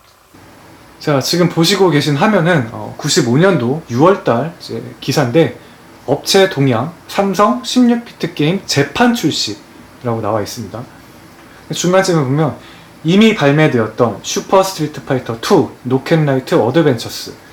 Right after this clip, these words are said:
타이니툰의 모험, 용월권 등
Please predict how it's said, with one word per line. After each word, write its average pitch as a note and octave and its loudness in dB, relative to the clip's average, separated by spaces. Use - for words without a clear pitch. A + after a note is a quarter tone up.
타이니툰의 F3+ 0
모험, A#2 2
용월권 C#3+ 2
등 B2 -8